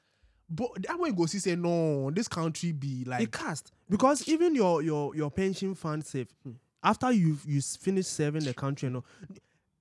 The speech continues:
Speaker 2: like, even,
Speaker 1: Sometimes,
Speaker 2: ah,
Speaker 1: sometimes,
Speaker 2: Jesus.
Speaker 1: sometimes, I don't know how you are surviving, but actually, like, it's just, I feel like at the end of the day, it's
Speaker 2: Ah, so, like, why is, like,
Speaker 1: it's,
Speaker 2: why
Speaker 1: it's
Speaker 2: is no one paying for anything? Like,
Speaker 1: No,
Speaker 2: why?
Speaker 1: see,
Speaker 2: Like, the
Speaker 1: no,
Speaker 2: people
Speaker 1: no,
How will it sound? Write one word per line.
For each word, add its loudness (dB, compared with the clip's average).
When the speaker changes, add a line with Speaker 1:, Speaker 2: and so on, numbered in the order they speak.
Speaker 2:
like, -2
even, -4
Speaker 1:
Sometimes, -8
Speaker 2:
ah, -4
Speaker 1:
sometimes, -2
Speaker 2:
Jesus. -2
Speaker 1:
sometimes, -4
I 2
don't -2
know 2
how 4
you 4
are 2
surviving, -4
but -12
actually, -10
like, -6
it's -8
just, -6
I -8
feel -8
like -6
at -8
the -4
end -6
of -12
the -12
day, -12
it's -14
Speaker 2:
Ah, 6
so, 0
like, 4
why 6
is, 2
like, 4
Speaker 1:
it's, -6
Speaker 2:
why 4
Speaker 1:
it's 4
Speaker 2:
is 2
no 4
one 6
paying 2
for 2
anything? 0
Like, 2
Speaker 1:
No, 0
Speaker 2:
why? 4
Speaker 1:
see, -2
Speaker 2:
Like, 8
the 6
Speaker 1:
no, 6
Speaker 2:
people 6
Speaker 1:
no, 10